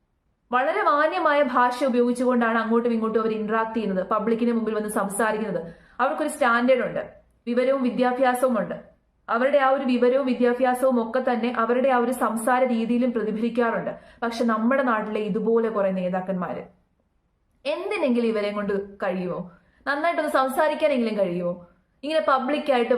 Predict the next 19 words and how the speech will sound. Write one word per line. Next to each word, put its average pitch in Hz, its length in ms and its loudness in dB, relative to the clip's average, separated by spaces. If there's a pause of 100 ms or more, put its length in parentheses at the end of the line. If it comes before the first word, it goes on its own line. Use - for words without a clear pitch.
വന്നിരുന്ന് 214 540 -2
അങ്ങോട്ടും 233 420 2
ഇങ്ങോട്ടും 202 360 -2
വഴക്കുണ്ടാക്കുക, 196 720 -2 (180)
പോരടിക്കുക, 202 640 0 (220)
തെറി 233 280 0
പറയുക, 185 520 -2
ഇതൊക്കെയാണ് 277 600 0
ഇവരുടെ 220 240 0
സ്ഥിരം 196 260 -2 (100)
പരിപാടി. 240 380 0 (1200)
ഇപ്പൊ 285 180 -6
ഞാൻ 302 160 2
ഈ - 100 -2
കാണിച്ച 277 320 0 (200)
ഈ 277 100 -2
ഒരു 262 120 -2
സ-, 254 220 0
ഇത് 233 120 2